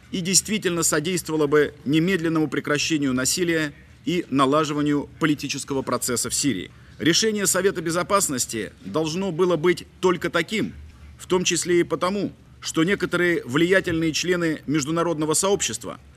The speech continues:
в том числе и сидящие за этим столом, с самого начала сирийского кризиса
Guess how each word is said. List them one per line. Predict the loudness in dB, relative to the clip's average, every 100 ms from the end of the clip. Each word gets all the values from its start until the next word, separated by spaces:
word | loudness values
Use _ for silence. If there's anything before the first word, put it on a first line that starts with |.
| -20
в | 0
том | 4 4
числе | 4 2 2
и | 0 0
сидящие | 0 2 2 2 2
за | 2
этим | 0 0
столом, | -2 0 0 0 -4 -20 -20 -4
с | 4
самого | 6 6 2
начала | 0 2 2 2
сирийского | 4 4 4 2 0
кризиса | 0 2 0 -2